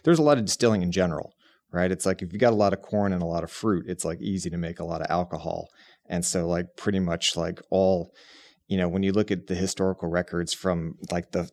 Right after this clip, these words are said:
the old Bourbon County, which is, like, most of eastern and, and northern Kentucky, like, the wills of most people who died, there was always a still on the, on the list of, like, their property and assets. So I think it was just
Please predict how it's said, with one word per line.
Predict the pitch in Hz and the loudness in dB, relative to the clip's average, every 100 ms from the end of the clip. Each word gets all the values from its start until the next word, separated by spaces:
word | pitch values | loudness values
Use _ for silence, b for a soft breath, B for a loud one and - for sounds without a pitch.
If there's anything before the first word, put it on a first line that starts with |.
| - | -6
the | - | 2
old | 113 135 120 | 6 8 6
Bourbon | 104 98 85 85 | 4 2 2 -2
County, | 87 82 82 | -2 -2 -4
which | 87 - | -6 -4
is, | 85 | -2
like, | 87 | -2
most | 87 90 95 - | 0 0 0 -2
of | 82 | -4
eastern | 80 90 - 85 87 | -2 -4 -4 -4 -2
and, | 80 85 | -4 -6
and | 80 85 | -6 -2
northern | 87 87 82 85 | -2 -2 -4 -6
Kentucky, | 82 - 98 - 87 85 B B B B | -8 -4 -2 -2 -6 -8 B B B B
like, | 85 87 90 - | -2 -2 -2 -2
the | 104 | 0
wills | 95 117 117 104 98 | 4 6 8 6 0
of | 90 | -2
most | 98 101 - | 0 0 -2
people | 104 92 | -6 -6
who | 92 | -6
died, | 90 92 92 85 | -2 0 0 -2
there | 82 | -2
was | 87 90 | -2 0
always | 95 90 80 | 2 0 0
a | |
still | - - 90 82 76 - - | -2 -2 -4 -4 -4 -10 -6
on | 87 82 | -4 -2
the, | 85 80 - | -4 -4 -2
on | 95 | -2
the | 90 | 0
list | 92 90 - | 0 0 -2
of, | 80 | -4
like, | 80 - | -4 -2
their | 82 | -4
property | - 85 85 87 82 | -2 -2 -2 -2 -6
and | 82 82 | -4 -2
assets. | 82 - 85 82 - | -2 -4 -4 -4 -4
So | 92 87 | 0 0
I | |
think | 92 123 | 0 0
it | 101 | 2
was | 98 92 | 0 0
just | 107 - | -2 -4